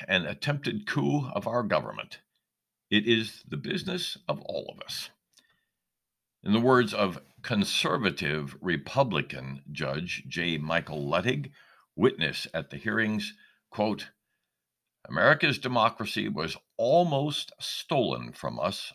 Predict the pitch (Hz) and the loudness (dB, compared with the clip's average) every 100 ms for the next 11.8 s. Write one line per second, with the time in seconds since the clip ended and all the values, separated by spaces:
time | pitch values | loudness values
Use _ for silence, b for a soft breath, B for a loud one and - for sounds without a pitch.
0 | - 60 60 - 71 78 73 80 80 - | -10 -10 -8 -6 -4 -4 -2 -2 -4 -8
1 | - - - - _ _ _ _ 62 64 | -10 -12 -14 -20 _ _ _ _ -12 -12
2 | - 71 67 - _ _ _ _ _ _ | -8 -6 -8 -10 _ _ _ _ _ _
3 | _ _ _ _ _ _ _ _ _ _ | _ _ _ _ _ _ _ _ _ _
4 | _ _ _ _ _ _ _ _ _ _ | _ _ _ _ _ _ _ _ _ _
5 | - 104 139 160 - 73 110 190 202 202 | -2 2 4 2 2 6 8 8 4 0
6 | - 76 - - - _ _ _ _ _ | 0 -4 -4 -10 -14 _ _ _ _ _
7 | _ _ _ _ _ _ 214 - 180 156 | _ _ _ _ _ _ -4 2 4 4
8 | - - 131 180 190 110 139 175 - 131 | -2 -2 4 4 4 2 0 -2 -2 -2
9 | 170 147 139 139 151 - - - - - | -2 -2 -2 -2 -2 -4 -6 -10 -14 -2
10 | 85 - 95 101 131 165 - 143 - 98 | -2 0 0 2 2 0 -4 -2 2 2
11 | 82 - 107 117 - 117 135 143 | 2 -2 -2 -2 -4 -2 -2 -2